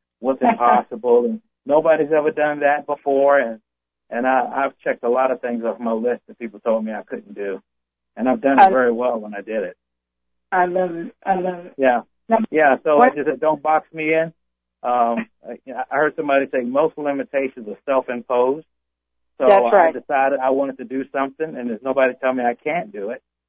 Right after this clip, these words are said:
Speaker 1: Thus, I'm gonna do it.
Speaker 2: There you go. I love it. Truly, truly the motto here at Don't Box Me In. Now, one of the other things that you do, uh, there at McRae Studios is you, you offer art classes, uh,
Speaker 1: Mm-hmm.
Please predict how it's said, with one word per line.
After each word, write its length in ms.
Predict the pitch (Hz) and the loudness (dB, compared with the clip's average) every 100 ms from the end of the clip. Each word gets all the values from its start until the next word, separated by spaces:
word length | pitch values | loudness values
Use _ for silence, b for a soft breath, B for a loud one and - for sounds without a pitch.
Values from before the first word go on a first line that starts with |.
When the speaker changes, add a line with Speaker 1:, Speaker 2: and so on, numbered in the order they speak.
| _ | _
Speaker 1:
Thus, 160 | 127 131 131 | -4 -2 -2
I'm 140 | 120 | -2
gonna 220 | 123 127 | 0 -2
do 240 | 127 156 135 | -2 -4 -4
it. 120 | 95 _ _ _ _ _ _ _ _ | -12 _ _ _ _ _ _ _ _
Speaker 2:
There 120 | 185 180 | -4 -2
you 120 | 175 | 0
go. 280 | 165 160 160 _ _ _ | 2 2 0 _ _ _
I 120 | 180 | -2
love 240 | 175 175 165 | 4 2 2
it. 140 | - _ _ _ - | -12 _ _ _ 0
Truly, 200 | 233 226 226 | 4 4 4
truly 220 | 240 220 | 2 2
the 80 | 196 | 4
motto 260 | 185 180 | 2 2
here 160 | 175 180 | -2 -8
at 60 | 175 | -6
Don't 160 | 180 175 | -8 -6
Box 220 | 175 170 _ | -6 -8 _
Me 140 | 180 | -12
In. 240 | 170 165 165 _ _ _ - | -10 -12 -14 _ _ _ -4
Now, 100 | 202 | 0
one 120 | 226 240 | 4 4
of 60 | |
the 60 | 240 | 2
other 160 | 233 226 | 0 -6
things 220 | 226 196 | -6 -6
that 160 | 196 | -10
you 100 | 220 | -12
do, 400 | 180 196 202 185 | -8 -2 0 -2
uh, 460 | - 180 175 170 - - _ | -6 -6 -6 -8 -12 -20 _
there 280 | 190 185 180 | -8 -6 -6
at 320 | - 175 180 | -8 -10 -12
McRae 380 | 180 180 180 175 | -18 -12 -12 -10
Studios 420 | 196 180 175 170 | -12 -8 -10 -10
is 160 | 175 170 | -14 -14
you, 200 | 190 190 | -16 -14
you 140 | 190 202 | -10 -4
offer 600 | 180 180 180 175 170 170 | -2 -2 -4 -10 -12 -8
art 240 | 180 175 _ | -6 -6 _
classes, 600 | 190 175 170 170 170 165 - | -6 -6 -8 -16 -20 -20 -12
uh, 220 | 175 170 170 127 | -12 -12 -16 -12
Speaker 1:
Mm-hmm. 360 | 123 135 143 | -10 -6 -8